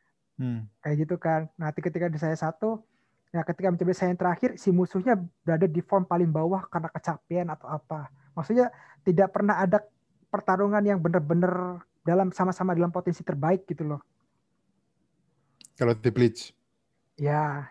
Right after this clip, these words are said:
Speaker 2: itu aku ngerasa gitu.
Speaker 1: Hmm.
Speaker 2: Tep-, tapi
Speaker 1: Hmm.
Speaker 2: banyak sih, bukan cuma itu doang. Kayak dia nge-, pernah nyulik, nyulik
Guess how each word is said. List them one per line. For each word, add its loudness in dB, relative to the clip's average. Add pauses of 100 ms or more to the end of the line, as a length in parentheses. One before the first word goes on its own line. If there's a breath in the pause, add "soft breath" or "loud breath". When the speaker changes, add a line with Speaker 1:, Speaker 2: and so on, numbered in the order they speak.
Speaker 2:
itu -12
aku -6
ngerasa -4
gitu. -6 (1000)
Speaker 1:
Hmm. -10
Speaker 2:
Tep-, -4 (420)
tapi -8
Speaker 1:
Hmm. -2
Speaker 2:
banyak 4
sih, 0
bukan 0
cuma -2
itu -6
doang. 2
Kayak 0
dia 2
nge-, -2
pernah 0
nyulik, 2
nyulik 4